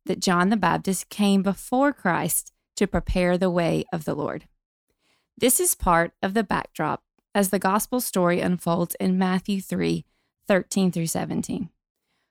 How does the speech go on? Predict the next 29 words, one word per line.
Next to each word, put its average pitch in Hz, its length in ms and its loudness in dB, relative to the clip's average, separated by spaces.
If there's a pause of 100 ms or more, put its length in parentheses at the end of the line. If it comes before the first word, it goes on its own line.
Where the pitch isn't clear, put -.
(140)
Christ's 240 600 0
ministry 180 560 2
began 202 360 0
here 196 440 -2 (180)
in 180 140 2
the 180 80 2
Jordan 175 400 0
River, 151 340 -2 (460)
and 190 120 2
from 175 260 2
this 190 280 0
day 226 300 2
on, 170 400 0 (380)
the 196 80 4
Son 190 360 2
of 196 140 -2
Man 170 460 2 (120)
would 185 140 0
move 175 260 4
about 160 480 0
fulfilling 170 560 -2
his 175 240 -2
mission. - 400 -4 (760)
John 180 460 4
immediately 202 600 4
recognizes 170 800 -2
Jesus 196 580 -2 (320)
as 185 220 2
God's 185 400 2